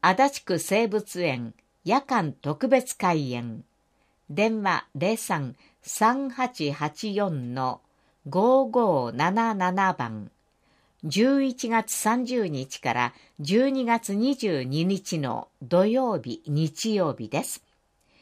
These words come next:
十二月二十四日と二十五日は午後五時から九時まで。大人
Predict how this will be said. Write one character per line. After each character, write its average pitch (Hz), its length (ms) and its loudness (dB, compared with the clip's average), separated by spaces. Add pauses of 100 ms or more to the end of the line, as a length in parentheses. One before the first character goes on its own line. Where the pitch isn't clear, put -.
(360)
十 220 280 4
二 277 160 0
月 247 280 -2
二 247 220 0
十 196 280 -2
四 151 160 2
日 220 240 -6
と 214 140 -4
二 220 220 0
十 202 260 -2
五 170 140 2
日 160 340 -4
は 117 240 -2 (300)
午 226 160 2
後 147 220 -2
五 202 180 2
時 262 160 -4
か 131 160 -2
ら 104 200 -6
九 226 140 0
時 202 140 -4
ま 131 160 -4
で。 - 200 -10 (640)
大 185 120 4
人 277 180 4